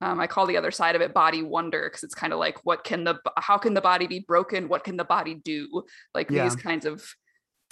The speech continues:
Speaker 1: dichotomies. That is a really rambling, meandering answer. I was like, "We should improvise the answers to these and not think of them in
Speaker 2: <laughs>
Speaker 1: advance." And, like, that's what you get when we do that.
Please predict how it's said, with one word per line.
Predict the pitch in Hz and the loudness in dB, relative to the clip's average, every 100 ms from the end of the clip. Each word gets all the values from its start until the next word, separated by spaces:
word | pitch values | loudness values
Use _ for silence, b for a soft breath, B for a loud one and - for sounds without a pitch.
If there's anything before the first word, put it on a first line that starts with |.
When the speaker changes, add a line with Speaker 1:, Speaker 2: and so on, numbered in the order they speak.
| - | -6
Speaker 1:
dichotomies. | - 160 - 156 165 160 | -2 0 2 0 0 0
That | - - | 2 4
is | 240 | 4
a | 202 | 4
really | 185 185 | 4 2
rambling, | 156 160 156 160 165 165 | 0 -2 -2 -2 -2 -2
meandering | 165 156 151 175 160 | -2 -4 -2 -2 0
answer. | 160 175 165 | -2 0 0
I | 165 | 0
was | 180 | 0
like, | 190 | 0
"We | 480 | 2
should | 339 | 6
improvise | 403 480 220 170 175 | 6 4 4 4 4
the | 180 | 0
answers | 170 190 185 | -4 -4 -6
to | 190 | 2
these | 320 269 | 4 6
and | 233 | 6
not | 233 | 6
think | - 220 | 6 6
of | 196 | 8
them | 185 208 | 6 6
in | |
Speaker 2:
<laughs> | 269 | 4
Speaker 1:
advance." | 285 508 302 196 | 6 6 6 2
And, | 202 | -2
like, | 185 208 | -2 2
that's | 320 - | 2 2
what | 330 | 0
you | 277 | -2
get | 220 208 175 | 0 0 0
when | 185 | -4
we | 185 202 | -6 -8
do | 214 | -6
that. | 165 202 | 2 2